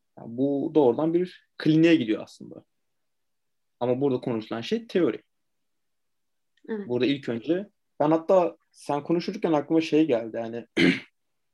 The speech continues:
Speaker 1: e, hani böyle bilinç dışını konuşmak için bilinci de konuşmak gerekir.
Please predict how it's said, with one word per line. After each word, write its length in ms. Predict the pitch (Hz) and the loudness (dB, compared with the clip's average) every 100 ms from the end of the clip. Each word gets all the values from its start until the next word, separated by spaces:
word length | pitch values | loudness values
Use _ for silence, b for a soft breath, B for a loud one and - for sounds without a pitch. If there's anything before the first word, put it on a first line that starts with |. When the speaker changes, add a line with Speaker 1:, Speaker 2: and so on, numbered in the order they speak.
| _ _ _ b b b _ _ 127 | _ _ _ b b b _ _ -6
Speaker 1:
e, 840 | 120 113 110 110 107 107 107 120 - | -4 -4 -4 -4 -4 -6 -6 -10 -16
hani 240 | _ 127 127 | _ -4 0
böyle 200 | 131 123 | 0 2
bilinç 260 | 147 160 | 0 0
dışını 240 | 139 151 139 | -4 -6 -4
konuşmak 480 | 135 135 165 160 | -4 -2 2 2
için 320 | 160 160 214 - _ _ _ 127 | 2 -4 -6 -8 _ _ _ -4
bilinci 320 | 131 143 156 | 0 2 4
de 100 | 160 | 4
konuşmak 680 | 120 110 - _ 196 104 - | 2 -6 -12 _ -8 -8 -6
gerekir. 520 | 101 151 202 262 - | -8 -6 -6 -6 -10